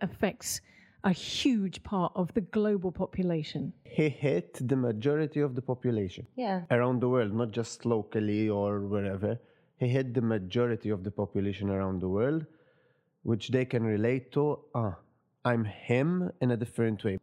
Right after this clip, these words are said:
Speaker 3: Yeah, I think it's, it's a lot less about the, the fishing itself. It's a lot more about a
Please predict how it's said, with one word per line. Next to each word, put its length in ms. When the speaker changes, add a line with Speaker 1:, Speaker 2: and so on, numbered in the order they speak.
Speaker 3:
Yeah, 240
I 120
think 200
it's, 300
it's 340
a 100
lot 400
less 280
about 340
the, 300
the 100
fishing 400
itself. 580
It's 240
a 80
lot 320
more 300
about 340
a 180